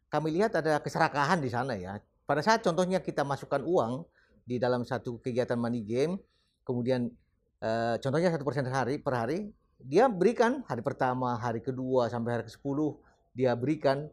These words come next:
padahal itu sampai seratus hari harusnya uang kita, kan. Pada saat dia berikan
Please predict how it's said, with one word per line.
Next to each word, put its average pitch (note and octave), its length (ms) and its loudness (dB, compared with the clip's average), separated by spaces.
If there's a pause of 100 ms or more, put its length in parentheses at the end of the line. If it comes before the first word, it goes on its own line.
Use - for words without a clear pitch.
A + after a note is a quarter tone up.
padahal A#2 240 0
itu G#3+ 460 -2
sampai B2 300 -6
seratus A#2 360 -4
hari A2+ 240 -2
harusnya G3+ 260 -2
uang E3+ 160 2
kita, E3+ 220 -2
kan. G3 220 -4 (580)
Pada D3+ 160 4
saat B3 240 8
dia A3+ 160 10
berikan E3+ 480 6